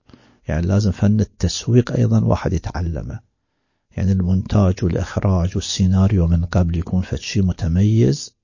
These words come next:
قصة الغدير تعرضونها بشكل مميز، تبدأون أول شيء من صورة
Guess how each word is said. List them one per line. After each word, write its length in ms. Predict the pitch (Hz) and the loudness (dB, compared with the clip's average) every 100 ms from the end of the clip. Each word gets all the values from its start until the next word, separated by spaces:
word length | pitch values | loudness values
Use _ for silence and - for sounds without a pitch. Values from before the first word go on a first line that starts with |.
| _ - | _ 0
قصة 360 | 135 - 98 - | 0 2 -2 0
الغدير 800 | 92 95 90 120 117 104 117 - - | 0 0 2 4 4 2 -2 -6 -12
تعرضونها 880 | - 92 101 95 120 123 98 107 | -4 0 0 0 2 2 0 -2
بشكل 480 | 104 98 - - 165 | -4 -2 -4 -2 0
مميز، 680 | 147 101 92 90 101 120 - _ _ _ _ _ _ _ - _ _ - | 2 2 2 0 -6 -10 -18 _ _ _ _ _ _ _ -20 _ _ -4
تبدأون 460 | 139 123 127 120 117 | -2 0 0 2 2
أول 300 | 117 113 101 | 0 0 -2
شيء 200 | - 117 | -2 -2
من 240 | 92 95 - - _ | -2 -4 -8 -20 _
صورة 500 | - - 104 104 | -6 0 2 2